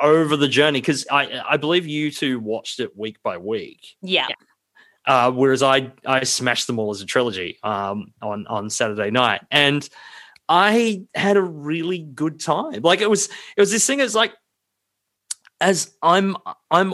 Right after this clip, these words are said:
Speaker 1: all for this growing subgenres, um, and it's coming back to R L Stine, I guess. What Stine was for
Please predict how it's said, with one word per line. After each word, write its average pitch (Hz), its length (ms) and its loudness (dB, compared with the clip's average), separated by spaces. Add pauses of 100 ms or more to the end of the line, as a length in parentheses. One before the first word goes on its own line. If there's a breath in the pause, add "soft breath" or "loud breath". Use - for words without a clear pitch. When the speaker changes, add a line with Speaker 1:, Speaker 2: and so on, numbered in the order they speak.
Speaker 1:
all 208 300 2
for 151 480 0
this 131 300 -8 (200)
growing 131 360 0
subgenres, 120 840 -6
um, 110 320 -4
and 131 260 -2 (260)
it's 143 240 -6
coming 156 340 0
back 120 200 0
to 123 140 -2
R 107 220 -2
L 101 100 -4
Stine, 185 420 -4
I 98 100 -8
guess. - 320 -14
What 110 160 -8
Stine 104 360 -6
was 101 200 -8
for - 320 -12